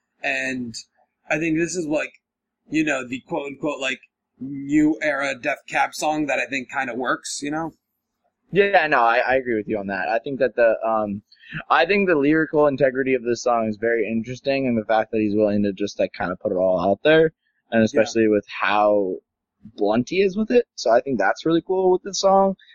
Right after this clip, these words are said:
Speaker 2: And I also like that he kinda pairs it with this, like, kind of, like, fuck you beat. <laughs> That's
Speaker 1: Yeah.
Speaker 2: just, like, just nice to listen to. And meanwhile, he's,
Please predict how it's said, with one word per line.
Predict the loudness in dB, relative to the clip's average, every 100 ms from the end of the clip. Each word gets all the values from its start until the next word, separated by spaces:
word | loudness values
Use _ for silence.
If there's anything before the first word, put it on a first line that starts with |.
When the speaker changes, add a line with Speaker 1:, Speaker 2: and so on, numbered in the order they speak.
| -4
Speaker 2:
And | 2 4 4
I | 6
also | 4 4 4
like | 6 4 2 2
that | 2
he | 2
kinda | 0 0 -2 0
pairs | 0 2 2
it | 0
with | -2
this, | -4 -2 2
like, | 2 2
kind | -2 0
of, | 0 4
like, | 4 4 0 _ _ _ _
fuck | -2 -2 0
you | 0
beat. | 0 -6 -4 -2 0 -2
<laughs> | -2 2
That's | 4 4 2 2
Speaker 1:
Yeah. | 2
Speaker 2:
just, | 4
like, | 6 6 6 2 -8 _ _ _ _ _ _ _
just | -4 -4
nice | -2 0 0 -2 -8 -10
to | -4
listen | -2 -2 -2
to. | 2 2 2 0
And | -2 -2 -2
meanwhile, | -2 2 4 4 4
he's, | 2 0